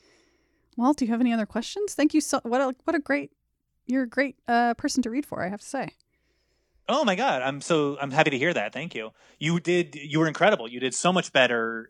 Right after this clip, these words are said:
Speaker 2: Uh, th-, I only have one other person who's ever done a reading for me, but you easily lapped them.
Speaker 1: <laughs> That's my goal, is to make everyone else,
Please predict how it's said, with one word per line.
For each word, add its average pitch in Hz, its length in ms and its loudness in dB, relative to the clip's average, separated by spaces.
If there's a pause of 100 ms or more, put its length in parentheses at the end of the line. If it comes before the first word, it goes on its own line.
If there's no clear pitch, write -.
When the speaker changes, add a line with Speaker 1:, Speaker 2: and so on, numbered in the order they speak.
Speaker 2:
Uh, 113 360 2 (160)
th-, 127 120 -2
I 151 100 2
only 196 180 2
have 151 180 2
one 151 180 0
other 139 160 2
person 143 300 -4
who's 120 100 -10
ever 120 120 -6
done 120 80 -2
a 113 40 -6
reading 120 320 -8
for 113 200 -6
me, 107 180 -16
but 117 80 -14 (100)
you 113 220 -20 (400)
easily 196 480 2
lapped 120 460 0
them. 110 160 -8 (100)
Speaker 1:
<laughs> - 1300 -2
That's 320 200 -6
my 403 100 2
goal, 180 480 2 (640)
is - 100 -20
to - 100 -2
make 214 200 2
everyone 190 260 0
else, - 380 -6